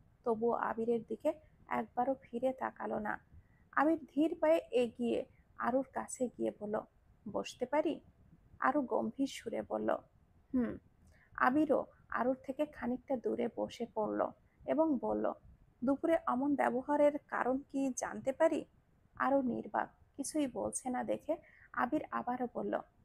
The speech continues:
"আমাকে বলতে কি কোনো সমস্যা?" আরু কিছু বলল না। আবির আবারও বলল, "আচ্ছা, ওসব ছাড়ুন, এই আরিশটা কে সেটা তো নিশ্চয় বলতে পারবেন, নাকি ওটাকেও কোনো?" আবির আর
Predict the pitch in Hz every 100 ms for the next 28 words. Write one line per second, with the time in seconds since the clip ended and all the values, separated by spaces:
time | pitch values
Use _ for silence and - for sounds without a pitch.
0 | _ - 233 247 269 226 214 208 247 -
1 | 269 269 277 - 214 226 277 - 330 -
2 | - _ _ _ - _ - 277 311 320
3 | 277 - 285 220 226 220 202 - - _
4 | - - 262 320 320 247 240 262 247 214
5 | 208 208 - - - 233 - 330 359 294
6 | 330 320 - 233 220 - - _ - 320
7 | 330 - 113 226 294 - - - 370 359
8 | 370 - - - 233 - - - - -
9 | - 349 359 - 381 339 349 349 339 240
10 | 220 220 - - - - 285 285 - -
11 | 247 269 269 302 294 294 285 277 269 277
12 | - _ _ _ - 254 269 262